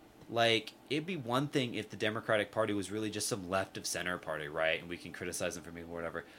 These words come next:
But the Democratic Party is thoroughly right-wing in its actions. Like, there is no, there is no explaining it otherwise, you know? And as a result,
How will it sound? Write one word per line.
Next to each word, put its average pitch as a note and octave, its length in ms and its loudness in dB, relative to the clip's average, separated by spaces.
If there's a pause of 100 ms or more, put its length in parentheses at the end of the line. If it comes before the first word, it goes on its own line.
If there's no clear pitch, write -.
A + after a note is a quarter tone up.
(120)
But C#3+ 140 0
the D3+ 100 2
Democratic F#3+ 480 6
Party D3+ 360 8
is A2 180 0
thoroughly C3 540 4 (120)
right-wing G2 600 8
in F2 100 0
its F2 160 -4
actions. - 640 2 (460)
Like, F#2 580 4
there A2+ 220 0
is A#2 120 -2
no, C3 600 4 (460)
there A#2 180 4
is B2 160 0
no C#3 480 6
explaining G2 920 0 (460)
it G2+ 200 2
otherwise, E2+ 720 -2 (340)
you F2+ 100 -6
know? E2 380 -2
And F2+ 280 0
as B2+ 200 6
a E3 40 -2
result, C3+ 480 8